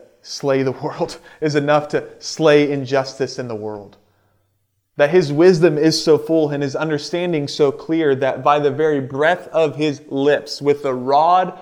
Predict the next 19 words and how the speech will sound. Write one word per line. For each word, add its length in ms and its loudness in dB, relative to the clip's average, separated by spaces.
of 160 -2
his 200 -2
mouth, 380 -2
of 200 -4
his 200 -4
words, 800 -2
he 140 2
will 200 2
bring 480 -2
this 220 0
justice. 720 -8
Because 300 2
it 260 2
is 280 0
perfect 600 -2
and 220 -6
it 160 -6
is 480 -4
clear. 500 -6